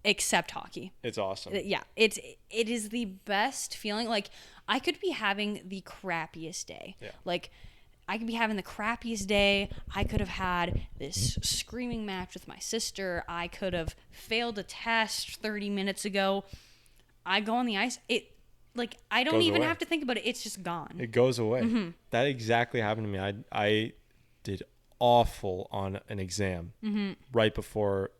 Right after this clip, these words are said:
Speaker 2: one of my games with this team.
Speaker 1: Mm-hmm.
Speaker 2: And as soon as you step on the ice, it's like, it's almost like a, it kinda drives you, like, "Okay, I need to play well 'cause that was a mess."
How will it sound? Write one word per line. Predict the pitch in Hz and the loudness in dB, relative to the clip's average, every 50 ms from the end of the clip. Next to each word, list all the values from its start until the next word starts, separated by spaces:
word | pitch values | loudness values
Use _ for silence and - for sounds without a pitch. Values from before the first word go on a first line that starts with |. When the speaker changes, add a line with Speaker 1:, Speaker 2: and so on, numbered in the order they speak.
| _ - | _ -8
Speaker 2:
one | - 104 | -6 -4
of | 98 | -4
my | 95 92 | -4 -4
games | 95 95 101 92 87 92 107 - - - | -4 -4 -4 -6 -6 -8 -10 -12 -12 -12
with | - - - - - - _ - - _ _ _ _ _ _ - | -12 -14 -14 -18 -20 -20 _ -20 -20 _ _ _ _ _ _ -6
this | 101 95 - - | -6 -6 -6 -8
team. | - - 92 92 | -10 -10 -10 -8
Speaker 1:
Mm-hmm. | - 208 208 208 202 196 220 - _ _ _ _ _ _ _ _ _ _ - - - - - _ _ _ _ | -6 -6 -4 -4 -4 -6 -8 -12 _ _ _ _ _ _ _ _ _ _ -20 -20 -20 -20 -20 _ _ _ _
Speaker 2:
And | - 113 107 | -2 0 2
as | 107 101 | 2 0
soon | - - - - 127 127 | 0 0 2 4 4 4
as | 139 139 123 120 | 4 4 2 0
you | 135 120 | 0 -2
step | - - - 123 117 - | 0 0 2 2 2 4
on | 123 117 110 | 2 2 2
the | 104 98 95 | 2 2 2
ice, | 107 113 101 - | 2 2 0 0
it's | 107 - | -2 -2
like, | - 107 | 0 0
it's | 107 104 | 2 2
almost | 127 135 147 156 151 | 2 2 2 4 4
like | 139 110 | 4 4
a, | 104 98 - - - - - _ - | 4 2 -2 -8 -20 -20 -20 _ -10
it | 131 - | -2 4
kinda | - 180 202 185 | 6 6 8 6
drives | 139 110 117 110 113 131 147 143 139 | 8 8 8 8 8 8 6 6 6
you, | 165 170 156 | 4 6 6
like, | 127 107 104 - | 6 4 4 4
"Okay, | 120 113 - - 110 | 0 0 0 0 0
I | 104 104 | 0 2
need | 107 107 101 | 2 0 0
to | 101 95 113 - _ _ _ _ - - | -2 -2 -4 -10 _ _ _ _ -20 -10
play | - - 110 107 | -4 -2 0 0
well | 104 101 98 98 104 113 | 0 0 0 0 0 0
'cause | 117 - 107 - | -2 -4 -6 -6
that | 98 92 | -6 -6
was | 92 95 | -6 -6
a | 95 | -8
mess." | 95 95 92 101 135 - - - | -8 -6 -6 -6 -4 -4 -6 -8